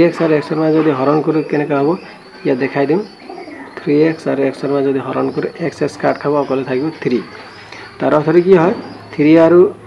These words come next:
এক্সৰ মাজত, থ্ৰী এক্স আৰু এক্সৰ মাজত হৰণ কৰিলে তিনি দি একক পূৰণ কৰা, হৰণ কৰা, তিনি আৰু ইয়াত একো নাই মানে এক আছে, তিনি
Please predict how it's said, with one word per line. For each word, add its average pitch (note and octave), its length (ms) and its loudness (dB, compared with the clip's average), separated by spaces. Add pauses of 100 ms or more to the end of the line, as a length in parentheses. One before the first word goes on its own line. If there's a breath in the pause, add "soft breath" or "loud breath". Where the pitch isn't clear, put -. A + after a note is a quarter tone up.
(220)
এক্সৰ D3 300 -2
মাজত, D3+ 180 0
থ্ৰী D3+ 180 0
এক্স D#3 180 -4
আৰু D#3+ 160 -2
এক্সৰ D3+ 200 -4
মাজত D3 160 0
হৰণ C#3 220 -2
কৰিলে D3 180 -4 (160)
তিনি D3 260 0
দি D#3+ 60 2 (220)
একক D3 220 -2 (1120)
পূৰণ C#3+ 220 4 (100)
কৰা, D#3 140 2 (340)
হৰণ C#3+ 260 0
কৰা, F3 140 0 (600)
তিনি C#3+ 200 -2 (160)
আৰু C#3+ 120 -2
ইয়াত C#3 120 -2 (100)
একো D3+ 160 -8
নাই C#3+ 120 0
মানে - 180 -2
এক C3 120 -8
আছে, - 120 -14 (140)
তিনি C#3+ 160 -2